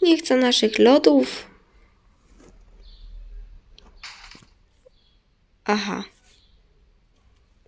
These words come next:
Dobra, widzę. Będziemy musieli przeżyć to.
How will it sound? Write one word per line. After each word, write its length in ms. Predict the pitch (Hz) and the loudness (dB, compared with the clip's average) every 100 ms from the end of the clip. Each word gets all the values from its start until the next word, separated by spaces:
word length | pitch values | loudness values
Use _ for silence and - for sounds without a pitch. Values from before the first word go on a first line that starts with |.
| _ - _ _ _ _ _ _ _ _ | _ -20 _ _ _ _ _ _ _ _
Dobra, 320 | 247 247 208 | 4 4 4
widzę. 300 | 190 - 71 - - - - - - - _ _ - - | 0 -4 -8 -10 -20 -20 -20 -20 -16 -16 _ _ -14 -4
Będziemy 340 | 247 302 320 | 0 4 6
musieli 420 | 294 262 247 208 208 | 6 6 6 4 0
przeżyć 600 | - 214 202 185 - - | 0 2 2 0 -4 -6
to. 160 | - | -6